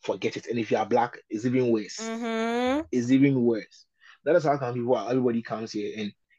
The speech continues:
Speaker 1: they are doing some home care, some nursing, some, you know, some medical related course or something. So that's one thing I think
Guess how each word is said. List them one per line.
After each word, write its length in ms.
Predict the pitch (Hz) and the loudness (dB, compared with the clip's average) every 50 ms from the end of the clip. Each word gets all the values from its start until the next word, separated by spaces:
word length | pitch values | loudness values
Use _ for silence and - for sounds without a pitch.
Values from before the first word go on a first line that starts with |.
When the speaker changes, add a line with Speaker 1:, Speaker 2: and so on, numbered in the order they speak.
| _ - | _ -4
Speaker 1:
they 100 | - 110 | -2 0
are 120 | 104 107 | 2 4
doing 200 | 113 120 123 127 | 4 6 6 4
some 260 | 127 - 110 101 98 - | 4 2 -2 -2 -2 -2
home 240 | - 120 120 123 | 0 0 0 0
care, 320 | - - 131 113 110 110 107 | 4 6 6 8 6 6 0
some 260 | - - 117 110 107 | -4 -8 -8 -4 0
nursing, 420 | 117 120 113 107 - - 110 107 | 2 4 4 2 0 -4 -6 -8
some, 240 | 107 - 104 98 98 - - - _ _ _ _ _ - | -6 -6 -8 -8 -8 -12 -16 -20 _ _ _ _ _ 2
you 120 | - 117 | 4 6
know, 220 | 113 107 104 104 101 | 6 6 6 4 2
some 240 | - 107 101 104 113 | 0 -2 -2 0 0
medical 480 | 123 120 123 - 127 123 123 - 160 - - _ _ _ _ _ | 2 2 2 2 2 2 2 0 -2 -4 -10 _ _ _ _ _
related 420 | - 104 110 113 110 - 117 110 - | 2 4 4 4 4 2 -2 -4 -2
course 240 | - 104 104 - - | -2 -4 -2 -2 -2
or 80 | - | -4
something. 360 | - - 101 95 - - - - _ _ - - - - | -4 -6 -6 -6 -8 -10 -12 -12 _ _ -20 -20 -2 6
So 280 | - 151 160 160 - - _ - - | 8 10 10 10 8 4 _ -4 0
that's 300 | - 120 135 196 226 190 | 4 6 8 8 8 8
one 200 | 147 139 139 135 | 8 6 6 6
thing 120 | 127 139 131 | 6 6 6
I 120 | 120 120 | 6 4
think 340 | 113 - 131 131 131 127 | 4 4 4 6 4 4